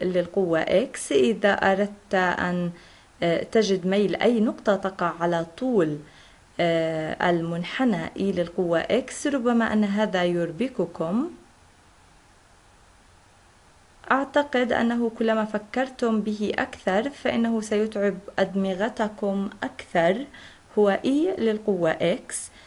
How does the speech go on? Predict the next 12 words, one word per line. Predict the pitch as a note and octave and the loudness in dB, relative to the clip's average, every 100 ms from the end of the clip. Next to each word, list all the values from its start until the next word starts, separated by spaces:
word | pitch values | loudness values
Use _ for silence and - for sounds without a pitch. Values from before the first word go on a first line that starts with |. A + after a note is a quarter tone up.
| - - - - | -20 -20 -16 -2
إن | A3+ A3 | 2 4
ذلك | G#3 G3 G3+ F#3+ - | 4 4 4 2 0
مذهل، | E3+ F3 A3+ G3+ F3+ G#3 | 0 2 2 2 2 2
على | C#4 B3+ A#3+ | 2 2 2
أي | B3 B3 A3+ | 2 2 2
نقطة | G#3+ A3 - | 0 -2 -2
على | G3 F#3+ F#3+ F3+ | 0 2 0 0
طول | A3+ G#3+ E3+ | 0 0 0
المنحنى | F3+ F3+ F3 F3+ - F3+ E3 A#3+ - | 0 0 -2 -4 -4 -2 2 0 0
إي | A#3+ A3+ | 0 0
للقوة | G3+ F#3 F3+ G3+ F3 | 2 0 -2 -2 0
إكس | D#3+ - F#3 C#4 - - | 0 2 0 0 -8 -16